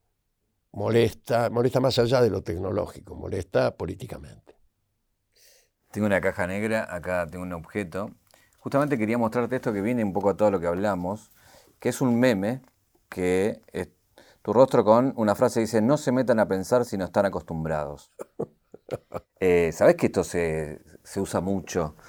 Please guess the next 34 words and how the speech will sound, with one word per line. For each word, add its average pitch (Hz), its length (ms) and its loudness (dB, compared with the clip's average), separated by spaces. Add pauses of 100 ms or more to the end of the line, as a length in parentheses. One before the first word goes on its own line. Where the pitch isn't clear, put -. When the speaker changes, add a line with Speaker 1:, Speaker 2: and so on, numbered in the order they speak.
(140)
Speaker 2:
en 87 300 -2
conversaciones? 117 1120 4
Eh, 78 440 0
Speaker 1:
Eh, 110 40 -2
no 151 100 8
es - 100 6
una 123 160 6
frase 123 260 0
muy 113 120 0
simpática, - 640 -2 (100)
convengamos. 98 520 -4 (260)
<laughs> - 1080 -10
Speaker 2:
¿No 175 100 6
estás 170 220 10
de 165 60 12
acuerdo 180 280 10
con 139 100 10
esa 113 200 4
frase? 180 440 0 (480)
Speaker 1:
Estoy 170 280 6
de 220 80 10
acuerdo 196 300 10
si 143 160 2
es 127 80 0
que, 104 420 -6
pero 120 180 -2
necesito 139 460 0
estar 139 180 6
enojado 107 560 4
para 71 160 -10
estar 90 220 -8
de - 80 -10
acuerdo. - 360 -12
<laughs> - 480 -8